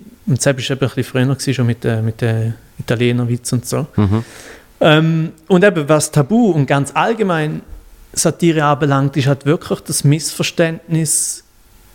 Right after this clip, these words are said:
Speaker 1: dass, wenn's um heikle Themen und all die Ismen geht, das Missverständnis, dass man muss den krassesten Witz machen.
Speaker 2: Ja.
Speaker 1: Ich find einfach, der krasseste Witz sollte nie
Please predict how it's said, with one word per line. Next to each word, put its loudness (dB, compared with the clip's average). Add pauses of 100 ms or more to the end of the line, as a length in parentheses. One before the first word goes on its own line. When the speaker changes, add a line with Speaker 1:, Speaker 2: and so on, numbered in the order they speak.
Speaker 1:
dass, -2
wenn's 0
um 0
heikle -2
Themen 0
und -2
all 0
die -2
Ismen 0
geht, 0
das -4
Missverständnis, -2
dass -4
man 2
muss -2 (420)
den 0
krassesten -4
Witz -2
machen. -4
Speaker 2:
Ja. 2 (500)
Speaker 1:
Ich 4
find 0
einfach, 0 (800)
der 4
krasseste -2
Witz -2 (480)
sollte 0
nie 2